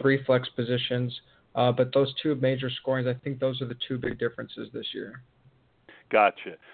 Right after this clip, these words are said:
Speaker 2: So no kickers or defense, no trading allowed, as you find in a lot of these, uh, bigger tournaments to prevent collusion,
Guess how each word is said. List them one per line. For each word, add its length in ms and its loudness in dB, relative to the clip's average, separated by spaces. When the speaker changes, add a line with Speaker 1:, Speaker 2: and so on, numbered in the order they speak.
Speaker 2:
So 160 4
no 240 2
kickers 500 -6
or 120 -6
defense, 580 -8
no 240 0
trading 500 0
allowed, 500 2
as 280 -2
you 180 -12
find 340 0
in 120 -4
a 60 -6
lot 300 4
of 140 -4
these, 220 -8
uh, 280 0
bigger 280 0
tournaments 640 -8
to 140 -12
prevent 460 -8
collusion, 800 -6